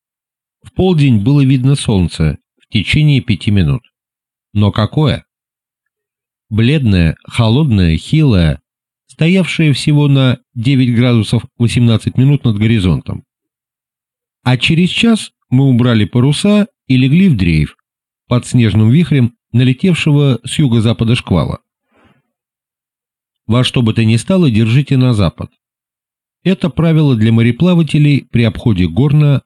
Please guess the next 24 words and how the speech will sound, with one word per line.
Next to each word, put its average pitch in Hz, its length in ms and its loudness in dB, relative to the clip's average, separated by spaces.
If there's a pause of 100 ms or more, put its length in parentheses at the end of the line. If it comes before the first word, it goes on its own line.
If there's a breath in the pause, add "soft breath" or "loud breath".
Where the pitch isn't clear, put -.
выковано 139 540 0
из 123 260 -2
железа. 95 560 0 (1200)
Теперь 220 320 0
я 202 140 2
понимаю, 147 540 2
почему 117 440 0
шкипера 117 500 -2
при 107 180 -2
благоприятном 98 760 0
направлении 98 680 2
ветра 151 440 0 (480)
предоставляют 131 800 0
матросам, 113 680 0
упавшим 104 540 0
за 104 180 2
борт, 87 260 -2 (360)
тонуть 135 540 0
и 127 280 0
не 120 140 2
останавливаются, 90 1000 0 (200)
чтобы 98 480 -4
спустить 113 440 -4
шлюпку. - 540 -6